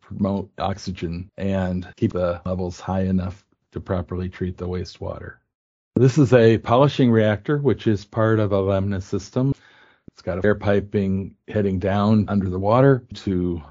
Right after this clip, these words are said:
diffuser pipes. It's got a floating cover on it. And there's a cube of meshed P V C material hanging in there,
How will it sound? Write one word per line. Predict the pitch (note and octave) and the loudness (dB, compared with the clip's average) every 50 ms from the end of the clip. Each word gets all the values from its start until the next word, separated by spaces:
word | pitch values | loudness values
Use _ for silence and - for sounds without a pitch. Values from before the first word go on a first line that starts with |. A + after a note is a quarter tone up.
| - _ | -18 _
diffuser | - - F#2+ - A2+ A2 F#2 G#2 A2 G2+ | -12 -10 -4 -2 0 0 2 0 -2 0
pipes. | - G2+ G2+ G#2 G2+ - - - - - _ _ _ _ _ _ _ | 2 2 2 2 0 -2 -6 -14 -16 -18 _ _ _ _ _ _ _
It's | _ - | _ -10
got | - F2+ F2 | -8 -6 -6
a | F#2 | -6
floating | - - A2 G2 F#2 F#2 F#2 | -4 -2 -2 0 0 -2 -4
cover | E2+ - A#2+ A#2+ B2+ B2+ C3+ C3 | -2 2 2 4 4 6 4 6
on | C3 B2+ B2+ B2+ | 6 4 4 4
it. | C3+ C3 - - _ _ _ _ _ _ _ _ _ _ _ - | 4 2 2 -2 _ _ _ _ _ _ _ _ _ _ _ -4
And | G#2+ A2 A2 | 0 2 4
there's | A2 A2 A2+ F#2+ F2+ A2 | 4 4 4 2 0 -4
a | G2+ | -4
cube | - - - - F#3 F3 D#3+ C#3 A#2 G2+ A#2 A#2 - - _ - | -4 -2 4 8 8 8 10 8 6 4 2 0 -2 -4 _ -8
of | - G2+ G#2 G2+ G#2 G2+ F2+ - - - | -6 -4 -4 -4 -4 -6 -8 -12 -18 -10
meshed | - A#2+ B2+ C3 C#3+ C#3 - - - _ | -2 2 4 4 4 4 2 -4 -16 _
P | - - C#3 C3+ | -2 0 0 0
V | A#2+ B2 A#2 | 0 0 -2
C | A#2 - - C3+ C3 C3+ | -4 -4 -2 -2 0 0
material | B2+ A2 - - G#2+ G2+ G2+ F#2+ F#2 | 0 -2 -2 0 0 2 2 2 0
hanging | F#2 A2+ B2 C3 A#2+ A2 | 0 0 2 4 4 2
in | G2+ F#2+ F#2 | 2 0 0
there, | F2+ E2+ F2 F2+ F2 | -2 -4 -6 -8 -8